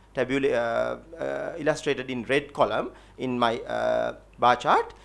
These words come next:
and, uh, uh, schizophrenia also diagnosed after the burn injury, uh, one point two percent of patients. Let me conclude my presentation.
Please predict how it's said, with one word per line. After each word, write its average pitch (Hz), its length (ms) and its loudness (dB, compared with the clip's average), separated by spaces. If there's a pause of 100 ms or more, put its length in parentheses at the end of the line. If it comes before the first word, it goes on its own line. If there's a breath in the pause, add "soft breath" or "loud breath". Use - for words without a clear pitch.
(120 loud breath)
and, 131 500 2
uh, 117 480 4 (180)
uh, 123 380 -4 (120)
schizophrenia 190 560 2
also 160 300 8
diagnosed 123 720 4
after 117 260 2
the 120 100 -6
burn 110 280 -4
injury, 110 360 -4 (460 loud breath)
uh, 131 400 -8
one 127 260 4
point 143 300 -2
two 139 140 -4
percent 104 280 -10
of - 140 -8
patients. 170 460 -4 (380 soft breath)
Let 185 180 -2
me 269 100 2
conclude 208 460 4
my 165 180 4
presentation. 190 800 -2